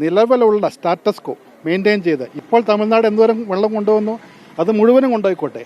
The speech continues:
അവിടെ നട-, നടത്തുന്ന നിലവിലുള്ള ഡാം നിലനിർത്തിക്കൊണ്ട് തന്നെ പുതിയ ഡാം പണിതിട്ട്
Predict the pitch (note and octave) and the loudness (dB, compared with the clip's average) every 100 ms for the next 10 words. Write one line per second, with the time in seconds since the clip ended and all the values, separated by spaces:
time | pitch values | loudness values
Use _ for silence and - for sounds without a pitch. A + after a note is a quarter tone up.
0 | - D3+ G#3 G3+ F#3+ - F3 F#3 - A#3 | -8 -4 -2 -2 -6 -6 -4 -4 -4 -2
1 | A#3+ B3 - - - _ _ - E3+ F#3+ | 0 -2 -8 -20 -20 _ _ -4 0 4
2 | B3 A#3+ A#3 A#3 G3 F#3 F#3 G#3+ F#3+ F3+ | 4 4 2 0 -4 -2 -2 -2 0 2
3 | A#3 C4+ B3 A#3+ A#3+ A3 F3+ D#3+ G3 _ | 4 2 0 -4 -2 0 -2 -4 -12 _
4 | _ - F#3+ A#3 B3+ A3 G#3+ A3 F#3+ E3 | _ -6 -2 2 2 2 0 -2 -4 -4
5 | E3 - | -4 -8